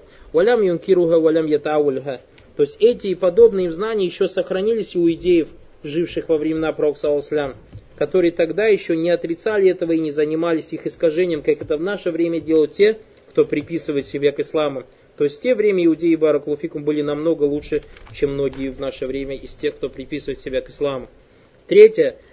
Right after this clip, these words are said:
«Анналь хабра аллази закараху наби саллаллаху алейхи ва саллям саддакаху. Ва назаль Курану би такрири залик».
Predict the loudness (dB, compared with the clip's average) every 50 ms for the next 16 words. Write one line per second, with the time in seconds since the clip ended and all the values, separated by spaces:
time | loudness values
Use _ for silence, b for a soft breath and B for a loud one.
0 | B B -4 0 0 0 0 0 -2 -4 -4 0 0 2 2 4 4 2 2 0
1 | -2 -2 -4 -4 -2 2 2 4 4 2 0 -2 -2 -2 -2 -2 -2 -2 -2 -4
2 | -6 -4 -2 -2 -2 0 2 0 0 2 2 0 0 0 0 -2 -4 -10 _ _
3 | _ _ _ _ _ _ _ _ _ _ _ _ _ _ _ _ _ _ _ b
4 | b b b b b b b b b b -2 0 0 2 2 4 4 4 4 2
5 | 2 2 2 2 2 0 0 -2 -4 -4 -4 -4 -2 0 0 0 0 0 0 0
6 | 0 0 0 -2 -4